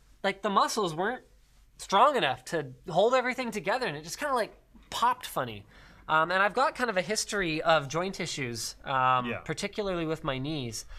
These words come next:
Speaker 1: And so it's been a little disconcerting that it's taken this long to heal, because that was over a month ago. But it is continuing to get better, and the answer seems to be, even though it hurts when I, like, when I go hard on it,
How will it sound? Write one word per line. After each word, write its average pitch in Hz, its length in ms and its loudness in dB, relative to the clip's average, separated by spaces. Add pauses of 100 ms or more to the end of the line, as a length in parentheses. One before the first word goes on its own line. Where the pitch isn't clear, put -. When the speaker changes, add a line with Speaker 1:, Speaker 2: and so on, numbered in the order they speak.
(380)
Speaker 1:
And 147 180 -2
so 160 160 0
it's 160 140 -2
been 233 160 -2
a 254 60 2
little 202 180 -2
disconcerting 175 720 -4
that 127 100 -2
it's 131 140 -6
taken 156 480 -6
this 165 300 -4
long 143 320 -2
to 131 80 -10
heal, 160 360 -8
because 110 320 -12
that 123 180 -8
was 127 180 -12 (160)
over 143 260 -10
a 107 40 -8
month 143 300 -10
ago. 107 320 -6 (420)
But 160 140 4
it 175 160 -6
is 214 220 -2
continuing 190 500 -6
to 160 100 -10
get 143 240 -4
better, 127 460 -2 (100)
and 147 600 -2
the 156 220 -8
answer 190 500 -2
seems 233 600 -4
to 196 140 -6
be, 131 400 -6 (380)
even 208 260 -2
though 240 140 4
it - 140 0
hurts - 520 -2
when 156 180 0
I, 139 340 0 (520)
like, 170 160 -2
when 185 140 -2
I 175 80 2
go 202 340 0
hard 190 320 0
on 123 200 0
it, 117 200 -10